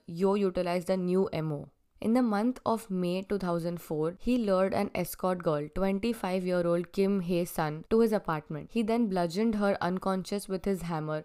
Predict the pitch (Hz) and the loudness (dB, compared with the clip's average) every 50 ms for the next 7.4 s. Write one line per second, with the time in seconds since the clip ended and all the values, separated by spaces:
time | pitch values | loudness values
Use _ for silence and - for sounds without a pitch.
0 | - - 208 208 196 - 214 196 - - 202 196 208 202 196 - 214 220 202 190 | -4 -2 -2 0 0 -2 -2 -2 -2 -2 -2 0 0 -2 0 0 -2 -2 0 0
1 | 180 175 - - - 185 180 208 214 175 170 175 160 151 - - 156 156 147 147 | 0 -2 0 -2 -2 0 0 0 -2 -2 -2 -2 -2 -2 -4 -6 -8 -8 -8 -10
2 | 151 - _ _ _ _ - 226 220 - - 214 202 185 180 196 220 - - - | -12 -16 _ _ _ _ -4 -4 -4 -2 0 0 0 2 2 0 -2 -2 -2 0
3 | 226 220 214 202 190 180 170 170 180 - - 190 196 185 175 - 202 202 202 196 | 0 0 0 0 0 0 0 -2 -2 -2 0 0 0 2 2 0 0 2 0 0
4 | 190 220 226 214 220 220 202 180 170 165 165 170 170 170 - - 185 190 175 180 | 0 0 -2 0 0 0 0 0 -2 -2 -2 -4 -4 -4 -4 -4 -4 -2 -2 0
5 | 180 175 180 196 208 208 202 202 202 185 175 170 165 160 156 156 160 165 160 165 | 0 2 2 0 0 0 0 0 2 2 0 0 -2 -2 -4 -4 -6 -6 -6 -6
6 | 170 165 160 160 165 165 170 - 175 190 185 190 202 196 196 202 202 208 208 - | -4 -2 0 -2 -2 -2 -4 0 2 4 4 4 4 2 2 2 2 2 2 0
7 | 185 165 165 160 - 165 165 165 | 0 -2 -2 -2 -2 -2 -2 -2